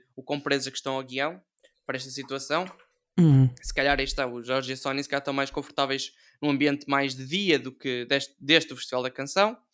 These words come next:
Speaker 1: Por isso acho que nesse sentido o guião de facto deveria merecer alterações. E depois acho que também se podia, hum, complementar que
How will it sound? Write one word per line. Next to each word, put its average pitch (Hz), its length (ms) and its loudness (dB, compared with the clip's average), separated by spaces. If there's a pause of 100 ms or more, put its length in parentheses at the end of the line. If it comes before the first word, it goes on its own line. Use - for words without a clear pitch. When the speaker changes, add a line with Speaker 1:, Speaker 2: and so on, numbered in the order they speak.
(500)
Speaker 1:
Por - 100 -2
isso - 140 -2
acho - 160 -2
que - 120 -6
nesse 165 180 -2
sentido 165 400 -4
o 135 60 -6
guião 147 320 0
de - 240 -12
facto 147 260 0
deveria 135 320 -2
merecer 135 260 -4
alterações. 135 680 -4 (320)
E 214 60 -4
depois 262 180 0
acho 214 160 2
que - 80 -8
também 208 160 -2
se - 120 -8
podia, 175 480 2
hum, 143 240 -4 (560)
complementar 165 720 0
que 131 520 -4